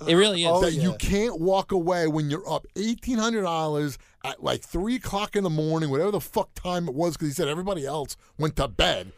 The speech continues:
Speaker 3: So it had to be three, four in the morning.
Speaker 2: Mm-hmm.
Speaker 3: He couldn't just walk away.
Speaker 1: And that that's
Speaker 3: Couldn't
Speaker 1: why
Speaker 3: walk away.
Speaker 1: casinos scare the fuck out of me. I don't think I'd ever wanna really go
Speaker 3: That's,
Speaker 1: to one.
Speaker 3: that's degenerate gambler.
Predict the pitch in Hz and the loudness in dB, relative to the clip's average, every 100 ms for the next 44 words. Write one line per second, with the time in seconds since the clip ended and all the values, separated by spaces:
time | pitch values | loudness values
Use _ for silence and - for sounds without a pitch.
0 | _ - 175 165 120 156 226 185 147 - | _ -6 -2 0 2 4 4 2 -4 -4
1 | 175 170 - 175 165 117 107 214 170 78 | -2 -2 -2 0 0 0 2 4 2 0
2 | 85 - 151 135 131 110 _ - 233 - | -14 -14 -12 -10 -12 -16 _ -4 -2 0
3 | 247 247 165 202 170 117 123 160 160 180 | -2 -2 -2 -2 -2 -6 -4 -4 -2 -2
4 | 143 110 76 _ - 160 170 - 147 - | -2 -4 -8 _ -4 -2 -2 -6 -16 -12
5 | 147 - _ - 165 208 302 294 294 254 | -12 -12 _ -2 4 6 6 4 0 0
6 | 302 311 269 185 208 185 - 185 165 - | 0 0 0 0 0 -2 -4 -4 -4 0
7 | 185 160 117 113 151 185 170 151 139 143 | 0 0 -2 -4 -4 -4 -4 -2 -2 -2
8 | 131 127 131 127 123 120 190 226 254 92 | -4 -2 -2 -2 -4 -2 0 2 0 -6
9 | 67 - 170 - - 180 113 110 113 151 | -6 -4 -4 -8 -8 -4 -2 -2 -4 -6
10 | 202 233 277 82 | -4 -4 -4 -12